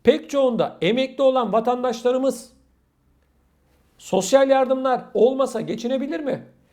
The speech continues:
Yine bir kısım vatandaşlarımız neden Türkiye'ye gidip beş altı ay kalıyorlar? Ben söyleyeyim nedenini.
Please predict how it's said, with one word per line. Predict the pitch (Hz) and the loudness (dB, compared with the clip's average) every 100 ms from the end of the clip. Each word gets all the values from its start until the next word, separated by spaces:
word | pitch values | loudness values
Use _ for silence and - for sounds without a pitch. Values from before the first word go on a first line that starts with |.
| _ _ | _ _
Yine | 180 277 277 | 0 2 2
bir | 262 | -2
kısım | 277 277 262 | -2 -2 0
vatandaşlarımız | 240 247 254 254 233 254 254 269 233 - _ _ _ _ _ _ _ _ | 2 2 0 0 0 0 2 0 -4 -12 _ _ _ _ _ _ _ _
neden | 151 180 277 302 | 0 4 4 0
Türkiye'ye | 277 262 254 262 | -6 -6 -2 -2
gidip | 226 247 233 | 0 -4 -6
beş | 180 226 | 0 0
altı | 233 233 233 | 2 0 0
ay | 233 | 0
kalıyorlar? | 208 226 202 202 233 - _ _ _ _ _ | -2 -4 -4 -4 -6 -12 _ _ _ _ _
Ben | 190 254 | 0 0
söyleyeyim | 240 233 196 190 | 2 0 0 -2
nedenini. | 175 165 156 226 277 | -2 -2 -2 -2 -4